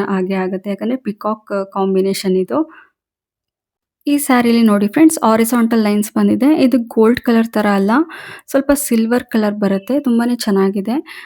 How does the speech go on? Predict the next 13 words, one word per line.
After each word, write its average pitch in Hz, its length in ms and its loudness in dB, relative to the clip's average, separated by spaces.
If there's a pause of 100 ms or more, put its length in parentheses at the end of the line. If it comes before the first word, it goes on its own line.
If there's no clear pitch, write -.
(140)
ಬಿಗ್ 247 260 -4
ಬಾರ್ಡರು 240 440 2
ಕೆಳಗಡೆ 214 440 -2
ಬಂದಿದೆ, 202 440 0
ಸ್ಮಾಲ್ 208 360 0
ಬಾರ್ಡರು 196 420 -2
ಮೇಲ್ಗಡೆ 190 480 0
ಬಂದಿದೆ. 196 540 -2 (520)
ಆ, 214 140 -8
ತುಂಬಾನೇ 233 360 -4
ಚೆನ್ನಾಗಿದೆ 196 640 -2
ಇದು 190 180 -8
ಕೂಡ. 202 240 -4